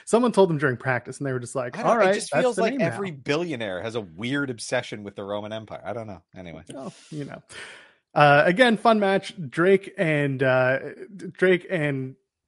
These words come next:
Speaker 1: oh my God, <laughs>
Speaker 2: The other one.
Speaker 1: <laughs> Gibson. Gibson.
Speaker 2: Trent. Trent.
Speaker 1: Trent. <laughs> Tra-, Drake and Trent.
Speaker 2: <laughs>
Speaker 1: I'm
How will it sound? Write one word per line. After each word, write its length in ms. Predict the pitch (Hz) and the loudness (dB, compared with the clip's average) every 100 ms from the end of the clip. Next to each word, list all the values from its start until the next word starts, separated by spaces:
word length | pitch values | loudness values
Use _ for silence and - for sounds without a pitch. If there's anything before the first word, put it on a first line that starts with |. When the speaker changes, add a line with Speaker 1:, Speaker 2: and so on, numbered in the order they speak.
| _ _ _ _ | _ _ _ _
Speaker 1:
oh 100 | 185 | -4
my 140 | 139 117 | -2 -2
God, 320 | 135 127 117 113 - | -2 -4 -6 -12 -10
<laughs> 160 | 160 | -6
Speaker 2:
The 120 | 135 127 | 0 2
other 220 | 135 135 | 4 4
one. 340 | 120 120 127 - - 185 160 | 2 0 -2 -10 0 2 2
Speaker 1:
<laughs> 340 | - 208 - | -2 -6 8
Gibson. 460 | 196 196 - 220 170 - 262 - - - 370 - 285 339 330 - | 8 8 4 6 6 4 0 0 -4 -2 -6 -4 2 4 4 0
Gibson. 680 | 220 226 214 196 165 147 180 | 4 10 10 10 6 2 0
Speaker 2:
Trent. 20 | |
Trent. 460 | - 320 143 110 - | 0 2 2 -2 4
Speaker 1:
Trent. 380 | 208 175 156 - 226 | 6 6 4 -2 -4
<laughs> 140 | - - | -6 -2
Tra-, 200 | 220 196 | 4 4
Drake 340 | 170 208 214 | 6 4 4
and 100 | 185 | 4
Trent. 440 | 220 247 202 240 - 302 | 6 6 6 2 -2 -12
Speaker 2:
<laughs> 60 | - 311 - 311 _ - - | -10 -12 -12 -16 _ -20 -20
Speaker 1:
I'm 60 | - | -14